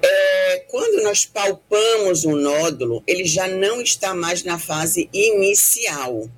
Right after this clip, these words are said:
Então, ele já tem um tamanho maior, ele já tem ali uma característica diferente,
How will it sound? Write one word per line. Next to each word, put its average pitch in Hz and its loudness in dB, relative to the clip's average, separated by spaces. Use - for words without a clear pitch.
Então, 170 0
ele 143 0
já 151 -2
tem 156 -2
um 160 0
tamanho 180 0
maior, 139 0
ele 151 0
já 151 -2
tem 160 -2
ali 156 2
uma 175 0
característica 165 -2
diferente, 139 -2